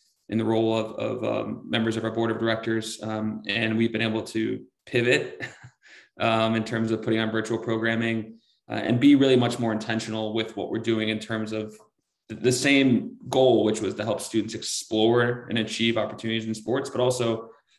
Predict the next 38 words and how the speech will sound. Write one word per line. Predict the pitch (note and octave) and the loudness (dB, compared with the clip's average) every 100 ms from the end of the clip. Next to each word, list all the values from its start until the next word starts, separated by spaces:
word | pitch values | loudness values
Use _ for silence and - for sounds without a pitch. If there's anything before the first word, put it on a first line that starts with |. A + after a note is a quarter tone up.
| - | -6
you | A2+ | -2
know, | |
I, | E2+ - | -2 -2
I | G#2 | -2
think | A#2+ | 0
at | A2+ G#2+ | 0 -2
the | |
time | - C#3+ C#3 A#2+ A#2+ | -4 0 2 2 0
we | A#2+ | 0
were, | A2+ A2 G#2 A2 _ _ _ _ _ | 0 -2 -6 -12 _ _ _ _ _
there | G2+ A2 | 0 0
was | A2+ | 0
an | A#2 | 0
element | - C3 D#3 D#3 | 0 2 0 0
of | D#3 D3 | -2 -4
diversity, | C#3 C#3+ C#3+ D3+ | -6 -4 -2 -2
equity, | C3+ D3 | -4 -4
inclusion | C#3 D3 C#3+ | -2 -2 -2
in | D3 | -4
what | D3 | -2
we | C3 | -4
were | |
doing, | D3+ D#3+ F#3 F#3 | -4 -6 -8 -6
'cause | B2 | -4
we | A#2+ | -2
were | A#2 | -2
trying | A#2 A2+ A2+ | -2 -4 -6
to | A2+ | -6
be | A2 A2+ | -4 -4
intentional | G#2 G#2+ G#2+ G#2+ G#2+ A2 | -4 -6 -6 -4 -2 -2
about | G#2+ - | -4 0
who | A#2 | 4
we | A#2 | 4
were | A2+ | 4
bringing | A2 A2 | 2 0
to | G#2+ | -4
the | - | -10
table, | G#2 A2 G#2+ G#2+ G#2+ | -6 -4 0 0 0